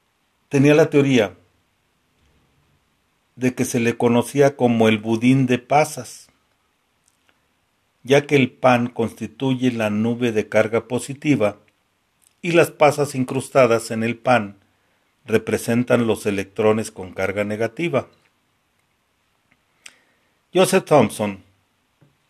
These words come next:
en mil ochocientos noventa y siete, demostró que los átomos de cualquier elemento pueden emitir diminutas partículas negativas,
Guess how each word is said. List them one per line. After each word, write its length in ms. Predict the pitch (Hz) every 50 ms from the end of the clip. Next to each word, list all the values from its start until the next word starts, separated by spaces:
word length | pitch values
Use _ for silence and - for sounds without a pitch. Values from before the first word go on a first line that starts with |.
| _ _ _ _ _ _ _ _ _ -
en 160 | 107 110 120
mil 360 | 143 147 170 185 196 - _ _ _ _ _ _ _
ochocientos 800 | - 120 117 - - 123 104 - - 135 151 160 147 180 165 156
noventa 400 | 156 143 143 139 135 - 147 135
y 60 | 131
siete, 520 | - - 131 123 110 - - 98 92 _ _ _ _ _ _ _ _ _ _ _ _ _ _ _ _ _ _ _ _ _ _ _ _ _ _ _ _ _ _ _ _
demostró 720 | 113 120 120 120 123 120 117 - - - 113 135 143 139
que 100 | - 139
los 300 | 123 117 110 - - -
átomos 880 | 131 127 123 - - 113 110 113 113 113 113 - - - - _ _ _ _ _ _ _ _ _ _
de 180 | 101 101 -
cualquier 420 | - 98 92 90 - - 120 135 139
elemento 720 | 156 160 165 156 156 147 131 120 107 104 - 120 127 143 - _ _ _ _ _ _ _ _ _ _ _ _ _ _ _ _
pueden 560 | - 131 139 147 147 147 156 156 156 156 - _ _ _ _
emitir 880 | _ 110 110 107 104 107 104 104 - - 135 139 147 160 170 - _ _ _ _ _ _ _ _ _
diminutas 800 | 110 110 110 107 107 110 110 113 117 123 127 - - 135 120 -
partículas 760 | _ - 104 101 - - 110 110 - - 117 113 110 104 104
negativas, 840 | 110 110 110 117 113 117 - 165 170 147 131 104 - - - -